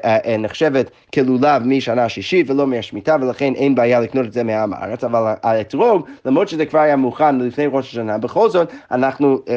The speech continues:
אפשר להניח שליקטו אותו רק לקראת החג, שזה כבר אחרי ראש השנה, ואצל האתרוג אנחנו הולכים אחרי הלקיטה, ולכן אנחנו מגדירים את זה כאתרוג של שנת השמיטה, ולכן יש בעיה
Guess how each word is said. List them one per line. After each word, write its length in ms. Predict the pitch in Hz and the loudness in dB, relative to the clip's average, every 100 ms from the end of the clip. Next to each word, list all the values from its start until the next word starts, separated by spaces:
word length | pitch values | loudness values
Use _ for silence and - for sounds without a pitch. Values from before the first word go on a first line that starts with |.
| 117 | -6
אפשר 240 | 113 160 | 0 2
להניח 420 | 165 151 190 226 185 | 4 2 2 2 0
שליקטו 680 | 147 127 123 - - 247 247 | -2 -6 -8 -8 -2 4 4
אותו 300 | 214 165 151 | 4 2 2
רק 220 | 180 165 | 0 -2
לקראת 340 | 156 151 147 | -4 -2 -2
החג, 340 | 160 233 254 165 - - | 0 2 2 0 -4 -16
שזה 360 | - 127 165 185 - | -8 -2 2 2 2
כבר 260 | 143 160 | 2 2
אחרי 260 | 135 143 156 | 2 0 0
ראש 160 | 139 123 | 0 -2
השנה, 400 | 110 104 120 190 - - | -4 -2 0 -2 -6 -8
ואצל 640 | 127 127 135 131 151 165 180 | -2 0 0 0 0 0 2
האתרוג 320 | 185 233 262 | 2 2 0
אנחנו 320 | 180 165 180 | 0 -2 -2
הולכים 280 | 170 175 190 | -2 -2 -2
אחרי 240 | 156 165 | -2 0
הלקיטה, 540 | 170 175 175 180 240 214 - - | 0 0 -4 0 2 2 0 -4
ולכן 260 | - 156 185 | -2 0 2
אנחנו 260 | 156 139 131 | 0 0 0
מגדירים 360 | 127 123 156 | 0 2 0
את 60 | 143 | 2
זה 100 | 131 | -2
כאתרוג 380 | 120 113 147 139 | -2 0 0 0
של 120 | 104 | -4
שנת 240 | 131 110 | -2 -2
השמיטה, 320 | 113 143 180 165 | -2 0 2 2
ולכן 320 | 139 - 139 | 0 2 2
יש 140 | 131 | 2
בעיה 360 | 117 127 180 | 2 2 4